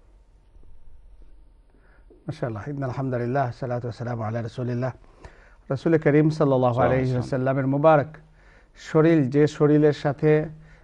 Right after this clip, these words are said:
Speaker 1: যে মাটির সাথে মিশে আছে, সেই মাটির দাম আল্লাহ তাআলা আরশের চাইতে বেশি, এই ধরনের রওয়ায়াত আমরা পাই। আল্লাহ তাআলার কাছে পৃথিবীর মধ্যে সবচাইতে, সবচাইতে তার সৃষ্টির মধ্যে সবচাইতে
Speaker 2: Sorry,
Speaker 1: প্রিয়
Speaker 2: আম,
Speaker 1: ব্যক্তিত্ব হচ্ছেন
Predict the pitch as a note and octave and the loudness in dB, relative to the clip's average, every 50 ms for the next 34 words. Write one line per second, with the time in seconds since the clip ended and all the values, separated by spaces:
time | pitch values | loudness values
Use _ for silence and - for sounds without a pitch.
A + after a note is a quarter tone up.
0 | _ - C#3 C3 D3 C#3+ C#3 C3+ C#3 C#3 - E3+ D#3+ D#3 - D#3 D3+ - C#3+ C#3 | _ -8 -2 0 2 2 4 2 2 0 0 -2 -2 0 -2 -2 -2 0 0 0
1 | C#3+ C3+ - - D3+ C3+ B2+ B2 - - E3 E3 E3 D#3 - D#3 C#3+ C#3 C3 B2+ | -2 -2 -2 0 0 0 0 0 -2 -4 -4 -4 -4 -4 -4 -4 -2 -2 -2 -4
2 | B2+ B2 - C3+ C3+ C3+ B2+ A#2+ B2 B2 C3+ D3 D3 C3+ B2+ B2 - C#3+ C#3 B2+ | -4 -6 -6 -6 -6 -6 -6 -4 -4 -4 -4 -4 -4 -4 -6 -6 -6 -6 -6 -6
3 | B2 C#3 C#3 - E3 D3+ D3 C3 A#2+ C3 A2+ A#2 G#2+ - - G2 - - _ _ | -6 -6 -6 -4 -4 -4 -4 -6 -8 -8 -8 -10 -10 -12 -14 -16 -16 -18 _ _
4 | _ - - - - - _ - - C3 C3 A#2 C3 C3 C#3 C#3 C3+ A#2+ B2 A#2 | _ -20 -20 -20 -20 -20 _ -6 -4 -4 -2 -2 -2 -2 0 -2 -2 0 0 2
5 | C3 C#3+ C#3+ C#3 C#3 C3 A#2+ A#2+ A#2+ B2+ A#2+ C#3 E3+ E3 D#3+ - - - _ _ | 4 4 4 2 2 -2 -4 -4 -2 -2 -2 -2 -2 -4 -6 -12 -20 -20 _ _
6 | - - - D3 C#3+ D3 D#3 D3 C#3+ - D#3 E3 E3+ D#3+ E3+ D#3 D#3+ F3+ - F3 | -20 -14 -8 -4 -2 0 0 0 2 2 2 2 2 2 0 -2 -2 -2 -2 -2
7 | D#3 E3 E3+ E3+ E3 E3+ D#3+ D#3 D#3 D#3+ F3 E3 - E3 D#3 C#3+ D3+ D3 C#3+ C3+ | -2 0 0 2 2 2 2 0 0 -2 -4 -6 -4 -4 -2 -2 0 -2 -2 -4
8 | - - - - - - _ _ _ - - - F3+ F3+ - - F3+ D#3 D#3+ D3 | -8 -12 -20 -20 -20 -20 _ _ _ -8 -4 -4 -4 -4 -2 -2 -2 -2 -2 -2
9 | - D#3+ - - F#3+ D#3 - - - F#3+ E3+ D#3+ D3 C3 - D3 - - E3 - | -4 -4 -4 -4 -6 -6 -4 -2 -2 0 2 2 0 0 -2 -4 -4 -4 -8 -6
10 | - E3 D#3 D#3 D3+ - - E3+ E3 D#3 C#3+ C#3 - F#2 - - - B2 D3 - | -4 -4 -4 -4 -6 -4 0 2 4 4 4 4 2 0 0 0 0 -2 -2 -2
11 | - D3 C3+ C3 - - C#3 | -2 -2 -4 -4 -4 -4 -6